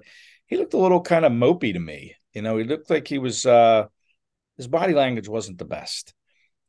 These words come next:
And, y-, you know, I have to wonder if there's kind of this, uh, I don't know, this schism between players and the coaches and what the coaches are teaching and what they're calling and the game plans they're putting together. And we're starting to see some of that kind of bubble over.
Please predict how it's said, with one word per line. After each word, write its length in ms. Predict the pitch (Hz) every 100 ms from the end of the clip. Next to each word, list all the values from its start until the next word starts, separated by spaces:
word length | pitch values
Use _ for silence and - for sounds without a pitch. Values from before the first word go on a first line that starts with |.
| -
And, 540 | 117 110 107 104 101 87 _ -
y-, 180 | - 73 -
you 340 | - 123 127
know, 260 | 117 104 -
I 180 | 110 147
have 140 | 160
to 80 | 139
wonder 440 | 123 127 120 113
if 160 | 107 -
there's 340 | 113 107 101
kind 260 | - 117 104
of 80 | 98
this, 300 | 95 - -
uh, 380 | 90 87 80 78 _ _ _ _ _ _ _ _
I 60 | 90
don't 140 | 101
know, 280 | 87 82 82 _
this 280 | 95 90 - -
schism 580 | - - 139 147 110 98
between 360 | - - 107
players 520 | 90 - 120 120 107 101
and 100 | 95
the 80 |
coaches 480 | 87 123 113 113 90
and 80 | 98
what 140 | 104
the 80 | -
coaches 400 | - 110 98 90
are 100 | 90
teaching 460 | 90 117 104 98 87
and 100 | 92
what 120 | 98
they're 100 | 95
calling 520 | 87 117 113 107 90
and 120 | 80
the 40 | 80
game 300 | 80 113 110
plans 300 | 104 92 87
they're 80 | 87
putting 280 | - 92
together. 460 | 85 87 107 95 80 _ - _ -
And 100 | 113
we're 60 |
starting 340 | 107 - 123 113
to 80 | 98
see 200 | - 101
some 240 | - 104
of 40 | 101
that 240 | 90 87
kind 220 | - 98
of 100 | 87
bubble 300 | 101 92 87
over. 400 | 87 90 80 76